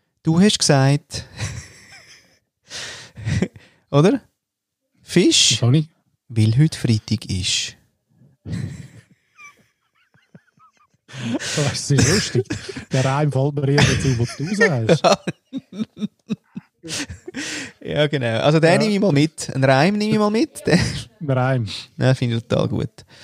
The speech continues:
Speaker 1: Ähm, und, und dann nehme ich noch mit, äh, den Humor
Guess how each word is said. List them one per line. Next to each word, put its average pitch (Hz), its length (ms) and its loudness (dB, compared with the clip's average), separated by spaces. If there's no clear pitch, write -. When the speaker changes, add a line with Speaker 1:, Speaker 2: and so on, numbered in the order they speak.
Speaker 1:
Ähm, 139 600 0
und, 135 400 0
und 135 200 -2
dann 160 560 2
nehme 147 280 2
ich 147 60 2
noch 139 100 2
mit, - 560 -2
äh, 117 540 0
den 127 120 -2
Humor 117 500 2